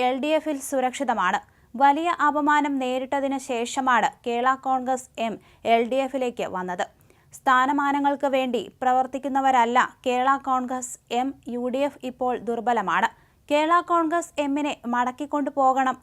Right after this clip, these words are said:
എന്ന ചർച്ച ഇതിന്റെ ഭാഗമാണ്. ഇപ്പോൾ മത്സരിച്ചാലും ഇടതുമുന്നണിക്ക് നൂറ് നിയമസഭാ സീറ്റ് ഉറപ്പാണ്. ലോക്സഭാ തെരഞ്ഞെടുപ്പ്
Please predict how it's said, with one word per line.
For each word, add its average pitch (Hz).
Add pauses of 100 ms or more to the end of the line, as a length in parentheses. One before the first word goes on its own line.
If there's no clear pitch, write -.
(140)
എന്ന 247
ചർച്ച 233 (240)
ഇതിന്റെ 233
ഭാഗമാണ്. 202 (460)
ഇപ്പോൾ 254 (220)
മത്സരിച്ചാലും 285 (220)
ഇടതുമുന്നണിക്ക് 269
നൂറ് 254
നിയമസഭാ 277
സീറ്റ് 254 (140)
ഉറപ്പാണ്. 202 (560)
ലോക്സഭാ 359 (140)
തെരഞ്ഞെടുപ്പ് 311